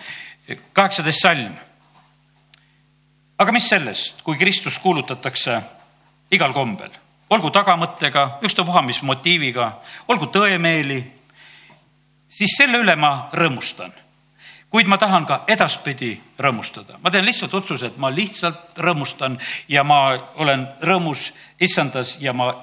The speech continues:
jään selle juurde. Ja, ja siis ta räägib sellest, et,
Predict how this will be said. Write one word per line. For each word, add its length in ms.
jään 240
selle 280
juurde. 440
Ja, 380
ja 60
siis 160
ta 100
räägib 220
sellest, 420
et, 300